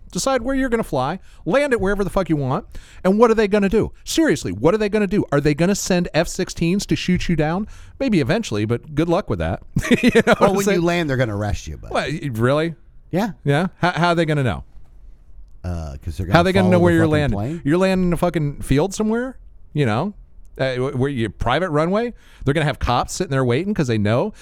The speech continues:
Speaker 1: because those guys in the, in the towers are like, "Oh, we have a bogey on the below, s-, scramble the police." You, no, it doesn't work like that.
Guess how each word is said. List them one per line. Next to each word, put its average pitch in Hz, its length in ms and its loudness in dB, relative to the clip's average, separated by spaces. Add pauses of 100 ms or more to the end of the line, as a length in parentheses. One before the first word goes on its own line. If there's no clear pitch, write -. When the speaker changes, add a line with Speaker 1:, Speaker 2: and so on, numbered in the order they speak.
(160)
Speaker 1:
because 127 320 0
those 131 240 2
guys 135 500 2
in 135 140 0
the, 117 320 0
in 123 120 0
the 117 80 0
towers 147 640 2
are 101 100 -4 (280)
like, 104 200 0
"Oh, 170 380 8
we 139 200 4
have 170 180 6
a 156 80 2
bogey 170 420 8
on 147 140 4
the 143 100 2
below, 147 380 4
s-, - 140 -8 (160)
scramble 220 500 0
the 208 100 2
police." 220 300 -4
You, 135 240 -2
no, 190 260 0
it 131 100 -2
doesn't 202 180 0
work 247 200 -4
like 82 200 -6
that. - 200 -12